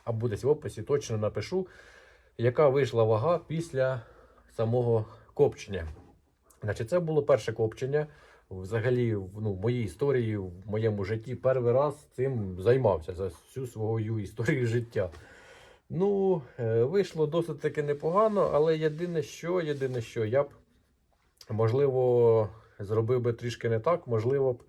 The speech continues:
ну, це ж, знаєте, як, е, розумні думки приходять, вони завжди в кінці. Засолив би його не сухим посолом, а, можливо, зварив би, е, зробив би розсол і залив би його.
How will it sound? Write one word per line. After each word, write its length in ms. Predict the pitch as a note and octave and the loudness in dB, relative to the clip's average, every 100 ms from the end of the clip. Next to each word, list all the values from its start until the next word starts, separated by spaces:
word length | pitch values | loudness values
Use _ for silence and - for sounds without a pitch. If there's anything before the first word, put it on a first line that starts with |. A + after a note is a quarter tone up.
| - - - _ | -20 -20 -20 _
ну, 160 | C#3+ G#2 | -4 -4
це 140 | G#2+ | -2
ж, 140 | F#2+ G2 | -4 0
знаєте, 280 | C3+ A#2+ G2 | 2 2 0
як, 260 | F2+ - | -4 -6
е, 320 | F#2 F2+ F#2 F#2 | -12 -10 -10 -6
розумні 340 | G#2+ D3+ C#3 | -2 -2 -2
думки 320 | A#2+ B2 D3+ | -2 -2 -4
приходять, 520 | - G2+ C3 B2 G#2+ | -6 -6 -4 -2 -2
вони 220 | G#2+ A2+ G2+ | -2 -2 -2
завжди 320 | G2 F#2+ A2+ | -4 -4 -8
в 60 | |
кінці. 400 | A2 A2 - F#2+ - - - - - - _ _ _ _ | -6 -8 -8 -16 -16 -20 -20 -20 -20 -20 _ _ _ _
Засолив 460 | G2+ C#3+ E3+ E3 D#3 | -6 -2 0 0 0
би 140 | C#3+ | 0
його 440 | C#3 C3 C#3+ D3 A#2+ - | -2 -2 2 2 0 -8
не 380 | B2+ C#3+ D3+ A#2 - - - | 0 2 2 0 -10 -20 -20
сухим 480 | - A#2 F#3+ G#3 F3+ - | -12 -8 2 2 2 -4
посолом, 520 | D3 C#3+ C#3+ A2+ F#2+ D#2+ - | -4 -2 0 0 -2 -6 -10
а, 100 | A2 | -4
можливо, 540 | A2+ A2+ C#3+ E3 D#3 B2 A2 | -2 0 0 2 2 0 -8
зварив 400 | A2 C3 C#3 B2 | 0 4 4 4
би, 240 | A#2 A2 - - _ _ - | 2 0 -2 -20 _ _ -8
е, 380 | G#2+ G#2 G#2 F#2+ | -4 -2 -2 0
зробив 360 | B2 B2+ A#2 | 0 2 0
би 140 | G#2 A2 | 2 0
розсол 420 | B2 F#3+ G3 F3 | 0 0 0 0
і 80 | C3+ | -4
залив 380 | C#3+ D3+ C3 G#2+ | 2 2 2 -2
би 140 | G2 | -4
його. 360 | F2+ F2+ E2+ | -4 -6 -8